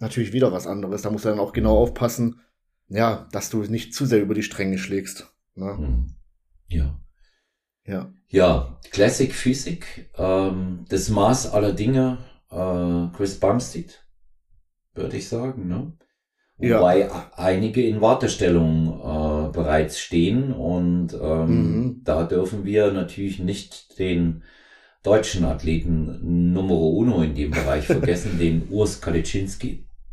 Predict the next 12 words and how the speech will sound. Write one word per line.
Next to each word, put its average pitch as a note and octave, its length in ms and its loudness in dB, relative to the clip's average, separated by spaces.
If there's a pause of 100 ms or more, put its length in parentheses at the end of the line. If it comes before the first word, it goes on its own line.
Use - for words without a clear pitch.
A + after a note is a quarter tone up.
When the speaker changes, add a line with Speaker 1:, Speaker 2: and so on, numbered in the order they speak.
(160)
Speaker 1:
Ja, A#2+ 220 4
den G#2 280 -10
Urs. A2 360 -6 (220)
Den A#2+ 120 -2
kenne C#3 220 4
ich C3+ 60 4
Speaker 2:
Ja. C3+ 60 2
Speaker 1:
übrigens B2+ 300 2
schon A2+ 160 -2
ewig, C3 580 2 (220)
ne? A2 300 -4 (140)
Speaker 2:
Ja. D#2+ 240 0